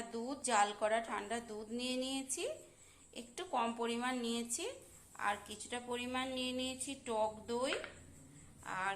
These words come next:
কিছুটা চিনি, বিট লবণ আর এলাচ। তো প্রথমে আমি এই চিনি, বিট লবণ আর এলাচটাকে মিক্সিতে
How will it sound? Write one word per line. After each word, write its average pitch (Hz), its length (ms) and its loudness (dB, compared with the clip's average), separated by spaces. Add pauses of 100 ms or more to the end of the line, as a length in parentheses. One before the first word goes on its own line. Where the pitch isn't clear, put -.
কিছুটা 233 320 -6 (180)
চিনি, 233 400 2 (340)
বিট 202 200 -8 (100)
লবণ 247 300 0 (240)
আর 240 80 4 (200)
এলাচ। 160 300 -2 (560)
তো - 40 -8 (120)
প্রথমে 262 360 2 (100)
আমি 294 200 4
এই 277 60 0 (100)
চিনি, 233 340 0 (160)
বিট 226 220 -8 (140)
লবণ 269 280 4 (100)
আর 262 60 2 (140)
এলাচটাকে 240 520 -2 (160)
মিক্সিতে 233 500 -2